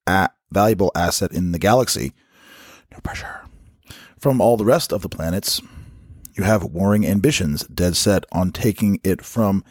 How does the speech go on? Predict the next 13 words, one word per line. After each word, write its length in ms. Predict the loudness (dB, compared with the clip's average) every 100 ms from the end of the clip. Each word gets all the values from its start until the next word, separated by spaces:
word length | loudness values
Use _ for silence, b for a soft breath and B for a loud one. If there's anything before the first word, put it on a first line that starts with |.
| _
him 320 | -2 0 -2 -6 -6
for 440 | 0 4 4 2 b b b b b b b b b b b b b -18 0
deadly 320 | 0 2 0
designs. 800 | -2 0 2 2 2 0 -2 -6 B B B B B B B B B B B B _ _ -20 -10
To 100 | 0
worry 380 | 4 4 4 0 -2
about 460 | 0 4 4 2 _
your 580 | -2 2 4 4 2 0 _ _ -4
crosstown 580 | 0 0 0 0 2
rival 440 | 2 2 2 -2 -4 _ _ _ _ _ _ _ _ B B B B
or 160 | 0 2
your 80 | 4
next 420 | 2 0 -6